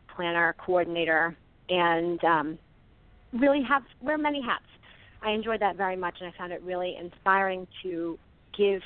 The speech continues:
people a chance to step away from their daily life and appreciate their yoga practice and themselves much more, which something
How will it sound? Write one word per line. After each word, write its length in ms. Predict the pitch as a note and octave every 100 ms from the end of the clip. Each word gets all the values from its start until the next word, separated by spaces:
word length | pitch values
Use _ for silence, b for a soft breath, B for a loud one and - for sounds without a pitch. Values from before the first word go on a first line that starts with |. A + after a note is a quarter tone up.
| -
people 300 | - G3+ F#3
a 60 | F3 -
chance 220 | G3 F3+ - - -
to 340 | F3+ E3+ E3+ G3 -
step 220 | G#3+ -
away 280 | F#3+ F#3 F#3 F#3
from 180 | F3+
their 180 | F3 F3
daily 340 | E3+ F3 F3 F3
life 280 | F3 F#3+ G#3+ - -
and 140 | F3+
appreciate 580 | - G3 - - F3+ D#3 - - _ _ _
their 140 | F#3+ F3
yoga 220 | F3 F3+
practice 360 | - F#3 - -
and 140 | F#3 F3
themselves 540 | E3+ - F3 E3 D3 - - - -
much 200 | F3 -
more, 240 | C#3+ D3 - - - _ _ _
which 280 | E3 F#3 - - - - - - - - - -
something 440 | B3+ - B3 A#3